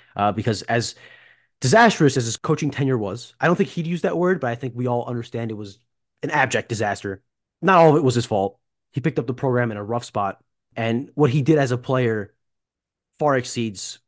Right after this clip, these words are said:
whatever depths it reached as a program when he was a coach. And I think a lot of what helps is the fact that Steve Pikiell rebuilt the program back to where it is, uh, healed some of those wounds.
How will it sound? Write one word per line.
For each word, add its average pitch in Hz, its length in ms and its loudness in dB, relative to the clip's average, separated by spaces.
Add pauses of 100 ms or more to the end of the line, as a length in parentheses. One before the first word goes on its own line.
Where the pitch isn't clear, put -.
(120)
whatever 110 320 -4
depths 110 440 -6
it 107 120 -4
reached - 360 -8 (420)
as 127 140 0
a 131 40 2
program 143 640 4
when 127 120 2
he 117 60 2
was 110 100 -2
a 110 60 -4
coach. 147 440 4
And 120 80 -4
I 117 80 -2
think - 400 -2 (340)
a 120 80 -2
lot 139 220 2
of 131 80 -2
what 123 100 -4
helps 135 300 -4
is 110 60 -10
the 120 60 -10
fact 113 240 -6
that 107 120 -8
Steve 123 200 -4
Pikiell 120 400 -4 (200)
rebuilt 139 380 0
the 131 80 -2
program 117 320 -4
back 117 220 -4
to 120 100 -10
where 110 140 -4
it - 100 -12
is, 135 380 0 (280)
uh, 98 140 -6
healed 139 300 0
some 131 160 0
of 123 60 0
those 117 180 0
wounds. 113 420 -4